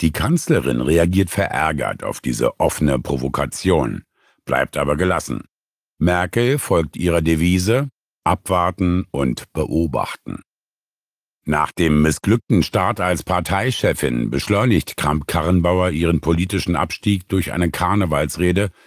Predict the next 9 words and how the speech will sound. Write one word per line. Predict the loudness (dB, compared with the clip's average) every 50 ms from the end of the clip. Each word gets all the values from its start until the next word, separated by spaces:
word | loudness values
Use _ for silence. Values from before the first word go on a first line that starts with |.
| _ _ -20 -12 _
in | 2 2 4
der | 4 4 2
sie | 4 2 2
sich | 4 4 2 2 0
über | 0 0 2 2 2
die | 2 4 4 4 2 2 0 _
Latte-Macchiato-Fraktion | -2 0 0 0 0 0 0 2 2 2 0 -2 -2 0 0 2 2 0 0 0 0 0 0 0 -2 -4 -4 -4 -6 -6 -2 0 0 0 0 0 -2 -2
aufregt, | -2 0 -2 -2 -2 -4 -4 -4 -4 -4 -6 -12 -18 -18 _ _ _ _ _ -4
die | 0 0 2 0 0